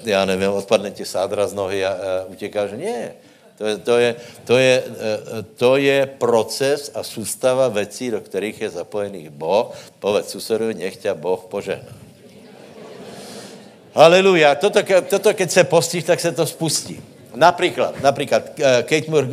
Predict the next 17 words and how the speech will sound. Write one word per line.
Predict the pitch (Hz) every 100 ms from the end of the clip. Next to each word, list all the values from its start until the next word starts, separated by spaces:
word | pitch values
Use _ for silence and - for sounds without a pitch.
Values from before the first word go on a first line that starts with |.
| 117
hovorí | 127 131 139 -
krásne, | 123 127 147 143 - 131 127
toho | 131 123
Jakuba | 117 113 127 117
vykl-, | 110 107 113 107
vykládá, | 104 110 117 107 104 98 101 123
eh, | - - _ - 104 104 110 -
o | 113 110 107
tej | 120 110
jiskre | 110 - 120 120
a | 110 104 104 104 107
o, | 107 107 104 104 107 107
o |
tom | 117 107
požiari. | 110 107 98 82 - - - _ _ 110
Úplne | 123 123 113
bombou. | 110 107 92 71 71